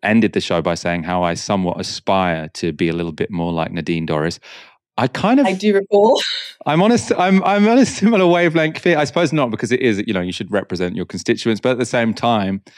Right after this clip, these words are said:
Speaker 1: the idea of saying you're gonna resign, then not doing it and taking your salary for a while, while not doing any work, it does have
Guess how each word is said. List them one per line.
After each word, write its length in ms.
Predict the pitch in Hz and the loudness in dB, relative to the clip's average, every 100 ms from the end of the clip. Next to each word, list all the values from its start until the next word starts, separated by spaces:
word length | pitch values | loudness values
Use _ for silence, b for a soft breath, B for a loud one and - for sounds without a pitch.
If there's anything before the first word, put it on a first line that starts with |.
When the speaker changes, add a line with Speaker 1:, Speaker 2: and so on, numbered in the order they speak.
| b - | b 0
Speaker 1:
the 120 | 127 | 2
idea 360 | 131 127 123 113 | 4 4 4 4
of 140 | - _ - | 0 _ -16
saying 380 | - 135 139 131 | -4 0 2 2
you're 80 | |
gonna 160 | 110 101 | 2 0
resign, 400 | 92 98 92 92 | 0 0 0 2
then 160 | 98 104 | 0 0
not 180 | 104 | 0
doing 300 | 101 107 95 | 2 2 2
it 100 | 90 - | -2 -6
and 120 | 85 | -4
taking 380 | 101 98 98 92 | -2 -2 -4 -4
your 80 | 85 | -4
salary 420 | 110 104 90 85 | -2 0 0 -2
for 140 | - | -4
a 40 | 85 | -2
while, 200 | 87 87 | 0 0
while 140 | 90 | 0
not 160 | 90 - | -2 -2
doing 200 | 90 87 | -2 -2
any 140 | 85 | -4
work, 380 | 87 104 85 - | 0 0 0 -4
it 80 | - | -4
does 160 | 117 | -4
have 320 | - 120 - | -2 -2 -2